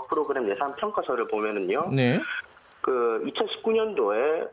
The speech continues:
Speaker 1: 올해만 부산항 팔 부조에 삼백오십만 달러, 우리 돈으로 사십억 원을 책정을 했고요.
Speaker 2: 네.
Speaker 1: 이천십육 년부터 현재까지 사용한 전체 주피터 예산만, 어, 오천, 오천만 달러, 우리 돈으로 오백육십억 원이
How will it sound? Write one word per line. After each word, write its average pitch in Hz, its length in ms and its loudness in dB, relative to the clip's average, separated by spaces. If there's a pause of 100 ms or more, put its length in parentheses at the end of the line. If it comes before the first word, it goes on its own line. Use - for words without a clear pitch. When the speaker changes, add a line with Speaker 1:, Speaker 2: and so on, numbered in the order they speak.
(180)
Speaker 1:
올해만 131 480 0
부산항 143 640 -2
팔 175 180 0
부조에 120 500 0
삼백오십만 175 880 -2
달러, 90 440 -2
우리 127 180 0
돈으로 123 260 0
사십억 170 500 0
원을 101 440 0
책정을 113 420 -2
했고요. 120 540 0
Speaker 2:
네. 113 360 6 (300)
Speaker 1:
이천십육 190 640 2
년부터 180 460 0
현재까지 135 840 0
사용한 151 560 0
전체 165 280 0
주피터 135 500 -4
예산만, 117 480 -2 (680)
어, 95 380 -2 (220)
오천, 180 640 -2 (100)
오천만 190 440 0
달러, 113 460 -2
우리 123 180 0
돈으로 120 320 2
오백육십억 123 1000 -2
원이 131 80 -2